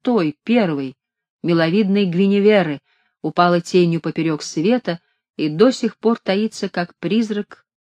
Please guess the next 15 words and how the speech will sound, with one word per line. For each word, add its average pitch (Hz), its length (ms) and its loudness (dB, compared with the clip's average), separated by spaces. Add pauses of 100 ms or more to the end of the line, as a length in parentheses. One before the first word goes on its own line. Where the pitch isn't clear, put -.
в 160 120 -6
глухих 175 480 -2
углах. 147 560 -4 (1200)
Но 190 200 2
мне 254 260 6
Гвиневера 247 540 4
нигде 226 400 2
не 240 140 2
являлась, 165 760 -2 (640)
а 156 160 0
Артур, 277 360 2
если 160 380 -2
и 156 40 -6
вспоминал 226 580 -2
её, 143 300 -4